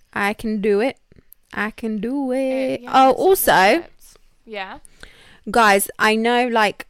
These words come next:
Speaker 1: baked oats is such a big hype right now, but can I just say, me and Kat have been making baked oats before it's
Speaker 2: Mm.
Speaker 1: popular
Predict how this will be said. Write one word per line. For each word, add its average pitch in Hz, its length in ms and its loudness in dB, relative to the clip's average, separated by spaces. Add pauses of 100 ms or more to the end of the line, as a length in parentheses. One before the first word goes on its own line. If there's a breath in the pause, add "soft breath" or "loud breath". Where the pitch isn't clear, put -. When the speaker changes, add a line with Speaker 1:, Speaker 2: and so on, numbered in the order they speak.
(200)
Speaker 1:
baked 202 320 2
oats 190 300 0
is - 60 -10
such - 200 -6
a 202 60 -4
big 190 140 -4
hype - 340 -4
right 180 180 -4
now, 175 180 0
but - 120 -8
can 208 100 -2
I 202 60 0
just 202 160 -4
say, 185 160 0
me 190 160 0
and 196 100 -4
Kat 202 200 -8
have 180 120 -8
been 185 140 -4
making 180 280 -6
baked 170 240 -6
oats 170 180 -4
before 180 280 -6
it's 170 80 -10
Speaker 2:
Mm. - 40 -14
Speaker 1:
popular 185 300 -8